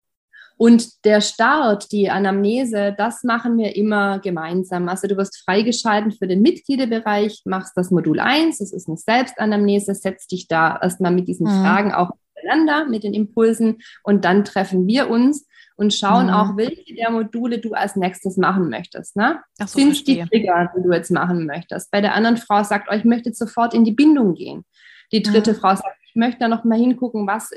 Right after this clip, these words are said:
Speaker 1: in der Beziehung zwischen mir und meinem Sternenkind ist. Die
Speaker 2: Ah ja,
Speaker 1: nächste sagt,
Speaker 2: cool.
Speaker 1: ich möchte mir jetzt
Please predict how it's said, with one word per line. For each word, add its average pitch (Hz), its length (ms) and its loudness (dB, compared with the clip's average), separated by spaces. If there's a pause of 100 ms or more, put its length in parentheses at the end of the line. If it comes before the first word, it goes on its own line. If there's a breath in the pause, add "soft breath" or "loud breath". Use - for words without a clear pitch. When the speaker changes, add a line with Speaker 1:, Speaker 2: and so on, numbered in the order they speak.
Speaker 1:
in 214 140 0
der 220 100 0
Beziehung 226 480 0
zwischen 220 300 0
mir 220 120 2
und 220 80 0
meinem 208 240 0
Sternenkind 214 720 -2
ist. - 320 -14 (360)
Die 202 80 4
Speaker 2:
Ah 208 60 6
ja, - 40 6
Speaker 1:
nächste 214 240 -2
sagt, 196 320 -4
Speaker 2:
cool. 269 100 -2
Speaker 1:
ich 254 100 4
möchte 262 120 2
mir 233 80 6
jetzt 226 160 -2